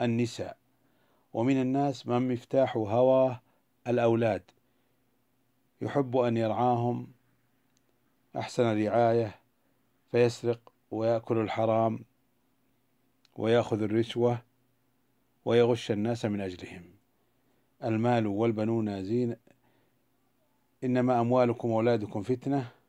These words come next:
والله عنده أجر عظيم.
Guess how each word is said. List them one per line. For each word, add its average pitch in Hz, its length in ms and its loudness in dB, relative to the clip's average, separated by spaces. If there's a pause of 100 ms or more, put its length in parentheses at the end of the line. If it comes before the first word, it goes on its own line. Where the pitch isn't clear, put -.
(920)
والله 110 380 0
عنده 101 540 -4
أجر 98 540 -8
عظيم. 98 420 -6